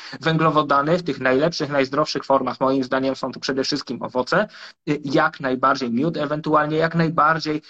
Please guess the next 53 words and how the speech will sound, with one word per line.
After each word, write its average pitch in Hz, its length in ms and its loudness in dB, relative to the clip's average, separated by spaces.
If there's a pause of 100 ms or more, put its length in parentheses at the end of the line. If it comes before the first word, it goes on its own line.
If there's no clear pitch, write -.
są 165 280 0
do 160 100 2
dodania 147 420 0
do 143 120 -2
diety 143 400 0
i 123 60 -2
one 151 160 2
mogą 156 220 2
stanowić 165 420 0
doskonały 170 680 2
element 127 360 -6
naszej 127 300 -8
diety, 131 380 -2 (260)
szczególnie 196 640 2
kiedy 202 220 0
troszkę 180 340 2
więcej 147 360 -2
się 135 120 -2
ruszamy. 127 420 0
Jeżeli 170 260 4
ruszamy 190 300 0
się 214 140 0
mniej, 214 240 4
to 208 100 2
tych 175 160 2
węglowodanów 165 580 2
powinno 156 320 2
być 151 100 -2
odpowiednio 151 460 0
mniej, 165 380 2
ale 147 220 2
jeżeli 151 220 2
jesteśmy 147 320 0
zdrowi, 170 300 4
nie 175 140 8
rezygnujmy 160 600 4
z - 100 -12
nich. - 180 -20 (460)
Nie 156 140 6
musimy 233 300 4
spożywać 196 440 2
ich 190 100 0
codziennie. 151 520 4
Możemy 165 320 4
robić 180 340 0
tak, 175 200 2
jak 160 140 0
ja 160 80 2
na 160 80 4
przykład 160 180 -2
sugeruję 180 400 2
moim 156 220 2
pacjentom, 139 540 0